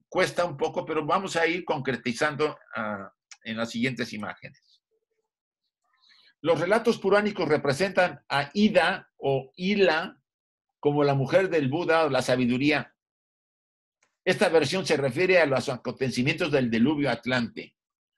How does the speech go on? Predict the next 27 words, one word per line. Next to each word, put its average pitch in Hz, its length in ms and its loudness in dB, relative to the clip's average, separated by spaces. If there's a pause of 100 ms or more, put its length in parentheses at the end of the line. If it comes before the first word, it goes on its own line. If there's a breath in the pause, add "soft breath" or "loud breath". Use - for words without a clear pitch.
(220)
cuando 160 440 4
Vaishvata, 139 920 2
nuevamente 123 580 4
aparece 110 400 2
el 110 100 -4
señor, 127 440 -6 (560 soft breath)
el 120 140 4
gran 160 240 4
sabio 165 320 4
de 143 100 6
la 120 140 2
tierra, 151 520 4
impidió 143 520 2
que 160 80 -2
la 131 180 -2
quinta 170 320 0
raza 147 480 0 (500)
raíz 143 500 0
fuera 165 320 6
destruida 143 540 0
juntamente 151 680 -2
con 117 160 -6
los 113 120 -4
restos 123 380 -4
de 104 80 -6
la 98 220 -6
cuarta. - 400 -14